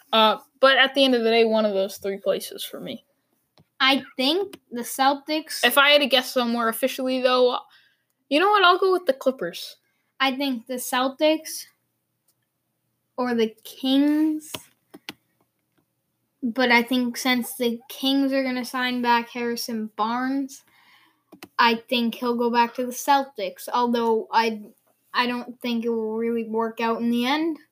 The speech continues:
Speaker 2: I think he will go back to the Celtics, although I don't want him to, or I don't think this will work at all, but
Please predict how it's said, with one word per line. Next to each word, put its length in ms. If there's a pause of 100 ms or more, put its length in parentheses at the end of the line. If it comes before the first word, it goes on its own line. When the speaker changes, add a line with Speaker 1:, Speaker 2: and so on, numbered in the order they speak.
(420)
Speaker 2:
I 100
think 240
he 120
will 220
go 140
back 280
to 60
the 80
Celtics, 920 (760)
although 220
I 80
don't 200 (220)
want 280
him 120
to, 220
or 180
I 60
don't 280
think 220
this 200
will 180
work 340
at 200
all, 200
but 300